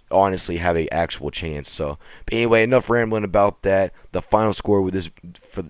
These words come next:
the final score for this game would be forty-two seventeen as Mississippi State would beat the seventeenth ranked Texas A and M Aggies. Mississippi State would improve to four and one on the year,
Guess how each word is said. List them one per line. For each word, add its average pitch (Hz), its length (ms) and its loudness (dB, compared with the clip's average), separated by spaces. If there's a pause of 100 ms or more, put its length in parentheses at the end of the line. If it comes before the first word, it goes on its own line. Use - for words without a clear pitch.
(160)
the 85 220 -14
final 139 220 0
score 117 260 0
for 101 140 -8
this 92 160 -6
game 87 220 -4
would 82 100 -10
be 80 140 -8 (120)
forty-two 104 460 0
seventeen 90 680 -4 (300)
as 80 120 -10
Mississippi 90 440 -6
State 87 320 -4
would 76 240 -8
beat 92 220 -2
the 80 100 -12
seventeenth 87 560 -6
ranked 80 340 -10
Texas 80 380 -10
A 78 160 -8
and 78 120 -8
M 78 240 -10
Aggies. 104 440 0 (480)
Mississippi 95 400 -8
State 95 260 -4
would 85 140 -4
improve 87 360 -6
to 73 80 -10
four 113 380 -2
and 90 140 -4
one 139 220 2
on 143 120 2
the 127 100 0
year, 131 340 0